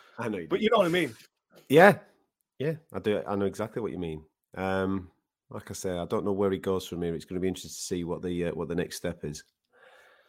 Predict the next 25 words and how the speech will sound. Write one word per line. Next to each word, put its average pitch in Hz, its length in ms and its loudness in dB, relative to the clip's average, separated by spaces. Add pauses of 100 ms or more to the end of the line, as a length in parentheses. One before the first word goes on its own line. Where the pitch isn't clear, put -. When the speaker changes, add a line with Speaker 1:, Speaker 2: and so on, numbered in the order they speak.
(180)
Speaker 1:
Uh, 107 480 8 (1000)
anything 175 240 10
else 185 140 12
from 180 120 6
that 175 140 8
card? 175 300 10
Because, 151 320 6
uh, 135 240 10
I'm, 120 280 -2
I'm 117 140 -2
re-, 143 140 2
you 139 120 0
know 160 140 6
that 170 60 8
I'm 139 100 4
ready 156 180 4
with 131 120 6
this 123 80 -2
criteria, 135 500 0
man. 98 200 -4 (140)
I'm, 101 240 -6
you 117 100 -4
know 151 120 2
I'm 131 80 2
ready. 139 300 4